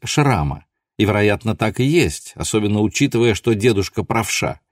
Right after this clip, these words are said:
И да, конечно, если правша хочет потрепать кого-то по щеке, это будет именно левая щека.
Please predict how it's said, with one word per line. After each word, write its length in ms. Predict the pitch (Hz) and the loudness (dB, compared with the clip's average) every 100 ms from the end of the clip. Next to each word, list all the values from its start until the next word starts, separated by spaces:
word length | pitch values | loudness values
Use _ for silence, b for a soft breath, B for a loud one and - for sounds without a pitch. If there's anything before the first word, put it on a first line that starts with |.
| _ _ _ | _ _ _
И 100 | - | -2
да, 320 | 104 90 131 127 | 0 2 2 0
конечно, 560 | 110 110 143 139 - | 0 0 0 -2 -4
если 300 | 78 78 - | -8 -6 -8
правша 440 | 80 98 - 131 123 | -4 -4 -2 -2 0
хочет 400 | - 127 101 - | 0 -2 -2 -4
потрепать 560 | 107 107 101 127 123 | -4 -2 0 0 -2
кого-то 360 | - 98 123 90 | -2 -2 -2 -2
по 120 | - | -6
щеке, 420 | 92 - 87 151 | -8 -8 -2 0
это 180 | 135 104 | 0 0
будет 320 | 104 120 107 | -2 -2 0
именно 320 | 139 135 113 | 0 0 2
левая 480 | 107 120 160 131 98 | 2 2 2 2 2
щека. 480 | 85 - 87 104 - | 0 -6 -4 -4 -4